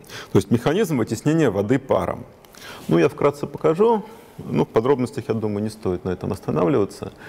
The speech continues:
Э, в паровом котле производился пар, он поступал в ёмкость, вытеснял из неё воду. Значит, вода, э,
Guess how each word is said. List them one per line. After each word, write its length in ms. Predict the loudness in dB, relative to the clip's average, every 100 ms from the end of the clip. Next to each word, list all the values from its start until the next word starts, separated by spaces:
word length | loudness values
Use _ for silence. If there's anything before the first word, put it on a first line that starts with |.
| -20 -14
Э, 340 | 0 2 4 2
в 80 | 0
паровом 400 | 2 4 4 0
котле 520 | -2 0 2 0 -2 -12 -20 -20 -20 -20 -20 -8 -2
производился 680 | 2 2 4 2 2 2 -2
пар, 360 | 2 2 0 -6 -16 -20 -20 -20 -20 -20 -20 -12 2
он 180 | 2 2
поступал 800 | -4 -2 -2 2 2 2 -4 -14 -4
в 60 |
ёмкость, 560 | 2 4 4 2 0 0
вытеснял 520 | -4 -2 0 2 2
из 80 | 2
неё 240 | 2 2
воду. 380 | 2 0 -2 -6 -16 -20 -20 -20 -20 -4
Значит, 220 | -2 0
вода, 360 | 2 4 4 0
э, 220 | -2 0